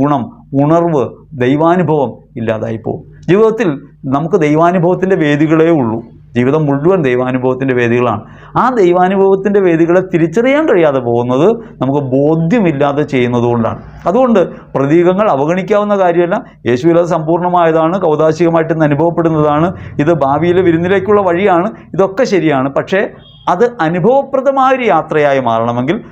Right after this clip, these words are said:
സ്വർഗീയ വിരുന്നിലേക്ക് എത്തിച്ചേരുന്നത് ഒരു അനുഭവമായി നമുക്ക് മാറാൻ കഴിയണമെങ്കിൽ, നമ്മുടെ അനുഷ്ഠാനങ്ങളൊക്കെ ജീവിതത്തെ പരിവർത്തിപ്പിക്കുന്നത് എന്തെങ്കിലുമായി തീരണമെങ്കിൽ നമുക്ക് ഈ ബോധ്യങ്ങൾ ഉണ്ടാകേണ്ടത്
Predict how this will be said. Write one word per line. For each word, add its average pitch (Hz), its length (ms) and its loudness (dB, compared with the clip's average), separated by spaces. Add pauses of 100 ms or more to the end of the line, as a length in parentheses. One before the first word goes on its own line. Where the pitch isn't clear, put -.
(160)
സ്വർഗീയ 156 420 0
വിരുന്നിലേക്ക് 214 440 0
എത്തിച്ചേരുന്നത് 202 640 0 (340)
ഒരു 175 180 2
അനുഭവമായി 220 680 0
നമുക്ക് 170 300 -2
മാറാൻ 143 340 0
കഴിയണമെങ്കിൽ, 131 500 -2 (280)
നമ്മുടെ 135 300 0
അനുഷ്ഠാനങ്ങളൊക്കെ 160 800 0 (120)
ജീവിതത്തെ 185 580 0 (100)
പരിവർത്തിപ്പിക്കുന്നത് 190 1000 0
എന്തെങ്കിലുമായി 220 580 2 (100)
തീരണമെങ്കിൽ 143 560 -2 (320)
നമുക്ക് 131 320 -2 (140)
ഈ 135 40 4 (140)
ബോധ്യങ്ങൾ 143 520 0
ഉണ്ടാകേണ്ടത് 113 520 0